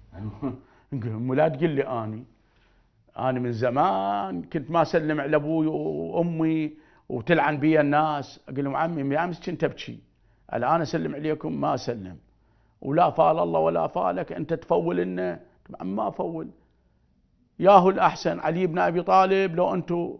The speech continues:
رجل علي بن أبي طالب، حذاء علي بن أبي طالب، تسواكم، تسواكم مليون مرة.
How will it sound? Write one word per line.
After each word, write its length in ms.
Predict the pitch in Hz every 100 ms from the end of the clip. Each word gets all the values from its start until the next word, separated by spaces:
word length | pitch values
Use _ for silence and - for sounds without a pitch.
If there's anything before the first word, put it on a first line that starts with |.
| -
رجل 280 | 156 165 175
علي 260 | 165 170 165
بن 140 | 151
أبي 240 | 165 160
طالب، 480 | - 170 170 170 160
حذاء 220 | 151 147
علي 280 | 170 165 185
بن 120 | 175
أبي 200 | 175 170
طالب، 280 | 170 175 170
تسواكم، 500 | 156 135 165 165 202
تسواكم 560 | 175 156 151 143 - 170
مليون 440 | 160 165 170 214
مرة. 420 | 226 196 - 113